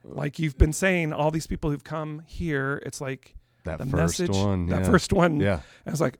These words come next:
Speaker 1: "Okay." So I started coming, and I was kinda reluctant to, like, get really involved 'cause I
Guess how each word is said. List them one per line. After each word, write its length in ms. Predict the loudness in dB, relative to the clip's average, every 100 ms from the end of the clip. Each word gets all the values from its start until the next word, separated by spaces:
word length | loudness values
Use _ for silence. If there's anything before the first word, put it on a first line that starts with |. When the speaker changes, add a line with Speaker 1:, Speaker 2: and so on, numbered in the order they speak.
| -4
Speaker 1:
"Okay." 300 | 0 -2 -2 _
So 120 | -4
I 20 | -2
started 280 | 0 -2
coming, 580 | 0 2 2 2 0 -2 -8 _ _ _ _ _ -8
and 100 | -6
I 80 |
was 160 | -6 -8
kinda 320 | -6 -2 -2 -4
reluctant 600 | -12 -8 -6 -6 -10 -14
to, 160 | -12 -8
like, 200 | -8 -8 -14
get 180 | -14 -14 _
really 420 | -16 -4 -2 0 -2
involved 380 | 0 2 0
'cause 100 | -4
I 100 | -10